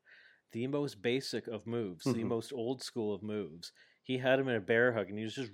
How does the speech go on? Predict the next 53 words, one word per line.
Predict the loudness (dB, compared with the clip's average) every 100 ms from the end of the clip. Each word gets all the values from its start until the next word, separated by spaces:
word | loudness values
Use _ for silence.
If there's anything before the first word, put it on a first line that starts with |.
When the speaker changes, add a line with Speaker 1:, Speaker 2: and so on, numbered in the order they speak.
| -8
Speaker 1:
ripping | -2 -2 0
him | 0 2
around | 2 2 2 0
like | -4 -4
he | -6
was | -6 -8 -4
Kermit | -2 -2 -4
the | -8
Frog. | -2 0 2 0 4
Speaker 2:
Yeah. | 4 4 -4
Speaker 1:
Like, | -2
he | 0
looked | 0 0
like | 0
a | 2
ventriloquist | 0 0 0 0 0 -2 -6 -4
dummy. | -8 -8 -12 -16 -20 -20 -12 -2
His | 4
arms | 6 4 2
were | -2
just | -2 -6
flapping | -10 -10 4 4 4 2 4
all | 4 4
over | 2 0
the | -2
place. | 0 0 0 -6 -12 -20 -14 -8
And |
at | -4
one | -4 -2
point, | -2 -2
he | -4
picks | -4 -4 0
him |
up, | -2 0
they | 0
said, | 4 4 4
by | 0
his | 0 -8
ears, | -6 -4 0 -2 -4 -14 -20 -14
and | -8
just | -6 -8 -16
yeets | -12 -2 -2 -2 -2
him | -2 -4
across | -2 2 2 4
the | 8
Speaker 2:
Yeah. | 10 8
Speaker 1:
ring | 2 -4 -12 -18 -4
over | 0 8
Speaker 2:
That | 8
Speaker 1:
his | 8
Speaker 2:
was | 6
Speaker 1:
head. | 4
Speaker 2:
nuts. | 4 -2